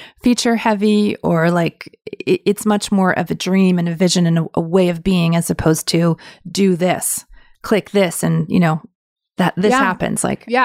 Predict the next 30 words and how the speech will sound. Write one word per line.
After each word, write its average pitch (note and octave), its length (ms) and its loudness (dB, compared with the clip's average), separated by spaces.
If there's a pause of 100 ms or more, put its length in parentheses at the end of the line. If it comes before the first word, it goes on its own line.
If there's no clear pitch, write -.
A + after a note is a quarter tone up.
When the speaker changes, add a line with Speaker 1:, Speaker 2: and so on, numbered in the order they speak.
Speaker 1:
I - 60 -2
Speaker 2:
And, C#4 80 4
Speaker 1:
think D4 40 6
Speaker 2:
you D#4+ 80 4
know, E4 80 2
Speaker 1:
that's - 120 0
a D4+ 60 0
Speaker 2:
we C#4+ 80 0
Speaker 1:
great C#4 80 2
Speaker 2:
all C#4 60 2
have D#4 100 2
Speaker 1:
way - 80 2
to D4 60 0
Speaker 2:
different C#4 180 0
Speaker 1:
frame A#3+ 80 2
it. G#3+ 60 0
Speaker 2:
audiences. A3 540 -2
We're A3 100 -2
all G#3+ 180 2
talking A#3 340 -4
to G3 60 0
all G3+ 100 2
kinds A3 260 0
of G#3+ 40 2
different G3 260 -2
people G3+ 260 0
all F3 220 2
the F#3+ 80 0
time. F3+ 500 -2 (360)
But - 120 -2